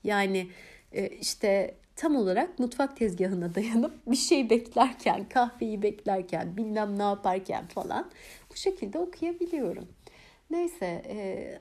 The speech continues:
ama sanırım aramızda bir sözleşme olacak ve ben bunu okurken araya başka kitap sokup başka bir şey okumayacağım diye kendime söz verip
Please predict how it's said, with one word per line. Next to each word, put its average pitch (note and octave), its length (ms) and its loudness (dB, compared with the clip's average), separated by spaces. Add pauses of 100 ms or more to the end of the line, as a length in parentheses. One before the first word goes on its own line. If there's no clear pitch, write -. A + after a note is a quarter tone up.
ama F4+ 360 2 (160)
sanırım D#4 540 2
aramızda C#4+ 460 -2
bir C#4+ 60 -2
sözleşme C4+ 680 -2
olacak G#3+ 540 -4
ve A3 160 -6
ben A3 340 -2 (120)
bunu A3+ 360 -2
okurken G3 580 -6 (140)
araya G3+ 300 -4
başka F#3 300 -8
kitap F3+ 320 -10
sokup G3 380 -10
başka F#3 300 -8
bir - 40 -14
şey - 220 -8
okumayacağım F3 640 -6
diye A3+ 140 -6
kendime F#3+ 540 -4 (400)
söz A3+ 420 0
verip F#3 360 -2